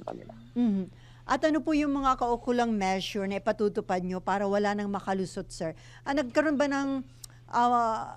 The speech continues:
Speaker 2: monitor? Paano po yung ba yung monitoring dito? Dapat bang magkaroon pa ng mas
Speaker 1: Kailangan
Speaker 2: mahigpit?
Speaker 1: palakasin
Speaker 2: Mm.
Speaker 1: yung monitoring at saka yung validation. Dahil, ah, ang, itong voucher system, merong dinadaanan na organisasyon dito na semi-public, semi-private, yung tinatawag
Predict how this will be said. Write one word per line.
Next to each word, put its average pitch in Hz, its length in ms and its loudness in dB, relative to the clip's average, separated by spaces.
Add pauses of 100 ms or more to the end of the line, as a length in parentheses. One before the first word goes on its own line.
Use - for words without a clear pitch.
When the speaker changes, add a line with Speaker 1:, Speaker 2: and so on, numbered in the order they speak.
(160)
Speaker 2:
monitor? 254 880 4
Paano 320 240 0
po 294 160 0
yung 277 160 2
ba 254 80 4
yung 254 160 2
monitoring 214 720 2
dito? 175 320 -2
Dapat 208 320 2
bang 226 160 0
magkaroon 214 400 -2
pa 220 160 2
ng - 80 4
mas 127 160 6
Speaker 1:
Kailangan 175 80 4
Speaker 2:
mahigpit? 208 160 8
Speaker 1:
palakasin 101 400 4
Speaker 2:
Mm. - 160 -4
Speaker 1:
yung 92 160 -8
monitoring 92 560 4
at 85 80 -4
saka 87 160 0
yung 87 160 -6
validation. 78 800 -4
Dahil, 92 400 4 (400)
ah, 90 560 4 (400)
ang, 95 160 0 (160)
itong 139 400 6
voucher 147 400 6
system, 107 400 4 (400)
merong 117 480 4
dinadaanan 110 640 6
na 104 160 4
organisasyon 101 640 -4
dito 98 160 0
na 90 160 2 (240)
semi-public, 104 800 4
semi-private, 92 800 2
yung 98 160 -4
tinatawag 92 400 2